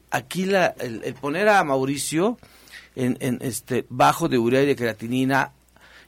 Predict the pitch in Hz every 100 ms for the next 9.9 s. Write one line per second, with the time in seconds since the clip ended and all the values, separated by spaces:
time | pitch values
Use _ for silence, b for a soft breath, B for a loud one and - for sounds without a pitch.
0 | _ 147 135 151 180 156 147 151 - 120
1 | 131 135 - 139 160 170 _ b b -
2 | - 143 175 170 B B B 135 120 190
3 | 202 196 170 - 135 127 139 120 - 170
4 | 185 - - - 117 131 139 - _ -
5 | 131 - 156 - - - 151 151 139 143
6 | 139 127 131 120 120 - 123 104 - b
7 | b b b b 127 117 147 147 - -
8 | - _ _ - 131 151 156 156 135 143
9 | 123 143 147 143 156 156 165 190 175